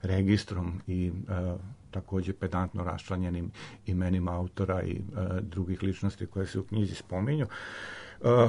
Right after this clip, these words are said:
konačno, tu je i vrlo jasan autorov sud o ovom delu, kao umetnički veoma vrednom delu, najboljem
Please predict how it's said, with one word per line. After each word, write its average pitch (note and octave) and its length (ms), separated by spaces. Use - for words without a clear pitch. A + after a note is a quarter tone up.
konačno, D#3+ 800
tu A#2+ 220
je C3+ 160
i A#2+ 40
vrlo A#2+ 260
jasan A2 400
autorov A#2 400
sud D3 300
o G2+ 220
ovom G2 520
delu, G#2 480
kao G2 280
umetnički G#2 640
veoma F#2 300
vrednom G2+ 500
delu, A#2 400
najboljem F#2+ 560